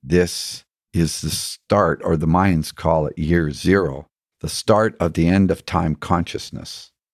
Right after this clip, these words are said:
There's going to be a shift, a collective shift in consciousness on a massive scale. So the next awakening is gonna be a planetary conscious awakening. And this is what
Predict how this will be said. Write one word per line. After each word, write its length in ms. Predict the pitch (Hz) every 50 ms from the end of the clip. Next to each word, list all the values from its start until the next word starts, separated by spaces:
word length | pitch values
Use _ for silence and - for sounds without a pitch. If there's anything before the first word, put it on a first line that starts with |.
| _ _ _ _
There's 240 | - 85 82 80 -
going 320 | - 90 87 87 85 85 78
to 140 | - 85 76
be 300 | 71 80 76 76 76 73
a 200 | 73 71 69 71
shift, 880 | - - - - - - - - 123 113 - - - - _ - - - _ -
a 100 | 78 73
collective 800 | - - 80 73 69 73 78 87 104 107 - _ - 107 92 -
shift 720 | - - - - - - - - 98 82 - - - _ _ _ _ _ _ _ _
in 180 | - 80 76
consciousness 1000 | - - - 82 78 82 80 - - 69 64 - - 60 60 57 53 - - - - -
on 140 | 80 78
a 80 | 71 64
massive 760 | 76 71 71 76 80 85 - - - - - - - - -
scale. 580 | - - - - 80 78 73 62 - - _ _ _ _ _ _ _ _ _ _ - - - _
So 220 | - - - 87
the 180 | 76 80 80 78
next 420 | 78 85 92 95 - - - -
awakening 600 | 82 76 71 76 78 80 78 - 101 85 78 78
is 180 | 71 76 - -
gonna 320 | - - 90 85 80 73
be 140 | 67 - 76
a 100 | 73 69
planetary 960 | - - - - 80 80 78 80 80 78 76 - - 85 76 69 67 69 67
conscious 640 | - - - - 80 78 80 78 - - 65 - - - -
awakening. 600 | - 67 65 69 71 73 - - - - - - - _ _ _ _ _ _ _ _ -
And 140 | 73 76 76
this 200 | 82 82 - -
is 160 | 90 76 -
what 220 | 80 78 62 -